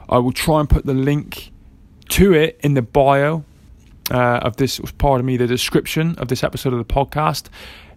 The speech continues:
If I don't manage to do that or it doesn't work, it is on my Instagram profile, on my bio. You can link, you can go click it there, or just go Google it on my YouTube channel and go check it out over there. But guys, thank you so much for, for supporting this project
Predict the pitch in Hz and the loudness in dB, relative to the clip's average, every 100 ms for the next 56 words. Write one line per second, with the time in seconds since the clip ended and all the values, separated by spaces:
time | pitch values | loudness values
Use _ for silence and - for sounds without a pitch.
0 | - - 165 160 160 156 160 151 - 131 | -8 0 2 2 2 2 0 -2 -2 -2
1 | 160 156 147 135 143 135 131 143 147 147 | 2 2 2 0 -4 -4 0 2 0 -2
2 | - 131 113 127 139 135 131 - 160 156 | -4 -2 -2 -2 -2 0 -2 -2 -4 -2
3 | 160 160 160 170 160 _ - - - - | -4 -2 0 -2 -8 _ -20 -20 -20 -2
4 | 156 156 - 160 160 139 123 127 143 147 | 0 0 2 2 2 0 0 2 4 4
5 | 160 160 123 127 127 143 - 123 120 127 | 0 -2 -4 -4 -2 -2 -4 -4 -4 -2
6 | 135 - 151 151 139 139 139 - - - | -2 -2 -6 -4 0 0 -2 -6 -20 -8
7 | 117 123 131 - 123 120 131 123 123 - | -2 0 0 0 0 0 0 0 -2 -4
8 | - - - 127 123 120 120 123 - - | -12 -12 -2 0 0 -2 -4 -8 -10 -4
9 | 113 113 120 - - 113 110 107 120 - | -2 0 -4 -8 -6 -4 -4 -2 -2 -2
10 | 120 131 127 117 113 107 110 107 110 131 | -4 -2 -2 0 -2 -4 -2 -4 -2 0
11 | 127 127 - 135 - 127 117 - _ - | 2 2 2 2 0 -4 -4 -8 _ -20
12 | - - 151 135 127 - - 131 123 123 | -2 4 4 4 0 -4 -2 2 4 2
13 | 127 131 - 113 - 151 - 123 - 135 | 0 -4 -4 -2 0 -2 0 -4 -2 -2
14 | 123 123 123 | 0 0 -2